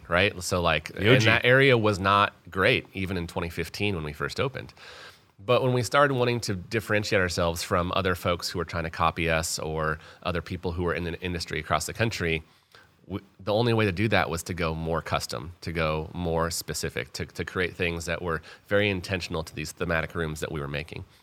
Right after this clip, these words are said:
Speaker 1: And so we went to a local fabrication shop and we had them, we're like, "Hey, can you create this kind of bizarre prop for us?" And they were like, "We've never done anything like that." We're like, "I know, we, we give it a shot."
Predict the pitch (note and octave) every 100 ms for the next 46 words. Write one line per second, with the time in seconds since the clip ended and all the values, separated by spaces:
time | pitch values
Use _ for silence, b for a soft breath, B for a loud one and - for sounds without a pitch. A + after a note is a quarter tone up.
0 | b b b b - G2+ - G2+ G#2 G2+
1 | G#2 - G#2 F#2+ F2+ F#2 F#2+ F2 F#2 F2
2 | E2 E2+ - E2+ - D#2+ G2+ E2+ E2+ E2+
3 | E2+ E2 D#2+ E2 b b b D#2 D2+ F#2+
4 | - F2+ F2+ - F#2 F2+ F2 G2+ E2 D#2+
5 | D#2 D#2+ E2 - D2+ - F#2 F#2 A2+ -
6 | D2 C#2+ C#2+ C2 - - _ _ _ D2+
7 | D#2 D2 D2 D2 C#2+ D#2 D#2 D2+ C#2 D2+
8 | D2 C2+ D2+ D2+ G2+ G2 D#2+ E2 E2 F#2+
9 | F2 G#2 A#2 F#2 E2 C#2